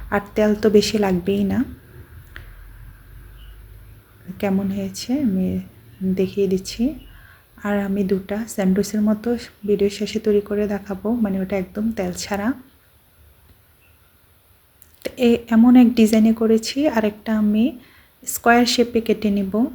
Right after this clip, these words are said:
স্কয়ার শেপে কেটে নিলে পাকোড়াটা ভাজতে বেশি সুবিধা হয়, একটু ছোট ছোট থাকে। পরে আবার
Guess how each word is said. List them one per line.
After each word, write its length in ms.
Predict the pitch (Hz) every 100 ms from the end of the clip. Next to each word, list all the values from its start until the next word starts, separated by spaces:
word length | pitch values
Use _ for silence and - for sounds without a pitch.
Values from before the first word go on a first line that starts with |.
| - _ _ _ _ _ _ _ _ _ _ _ _ _ _ _
স্কয়ার 340 | - - 269 269
শেপে 300 | 262 262 262
কেটে 300 | 262 240 240
নিলে 320 | 226 226 226 226
পাকোড়াটা 480 | 226 214 220 214 220
ভাজতে 420 | 208 202 - -
বেশি 260 | 220 208 -
সুবিধা 420 | 208 202 190 185
হয়, 240 | 190 196 254
একটু 260 | - -
ছোট 220 | 208 214 196
ছোট 220 | 208 208 214
থাকে। 420 | - 190 - 190 277 - _ _ _ _ _ _ _
পরে 260 | 208 202 202
আবার 300 | 196 190 226